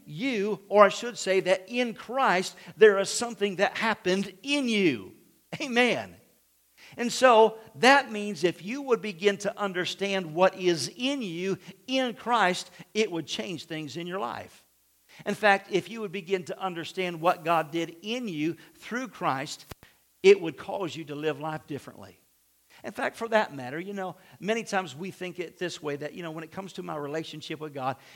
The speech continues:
it's being forgiven of my sins, it's knowing that I'm going to heaven,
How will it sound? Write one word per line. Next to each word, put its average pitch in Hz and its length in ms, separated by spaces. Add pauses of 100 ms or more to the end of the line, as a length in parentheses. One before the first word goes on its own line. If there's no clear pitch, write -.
(120)
it's 180 220
being 165 340
forgiven 151 520
of 156 120
my 170 140
sins, 131 600 (220)
it's 160 240
knowing 156 300
that 151 160
I'm 156 160
going 143 280
to 156 80
heaven, 123 380